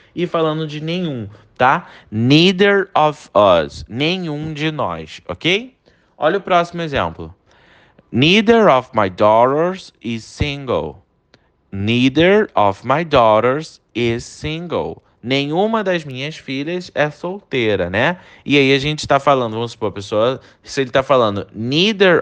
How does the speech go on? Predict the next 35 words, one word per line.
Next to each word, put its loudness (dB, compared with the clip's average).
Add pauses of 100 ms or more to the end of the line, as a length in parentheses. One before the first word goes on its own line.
of 0
my -4
daughters", 2
a -6
gente -12
entende -12
que -14
são -8
duas 2
filhas -4 (100)
ou 2
mais, 0
três, -4
quatro, 0
cinco -16
filhas, -8
tá? 2 (300)
Então, 2 (220)
"Neither 4
of 2
my 0
daughters 0
is -6
single." -4 (240)
Nenhuma -2
das 0
minhas -8
filhas -6
é -6
solteira, -10
tá? 0 (580)
Olha 2
o 0
próximo 0
exemplo. -2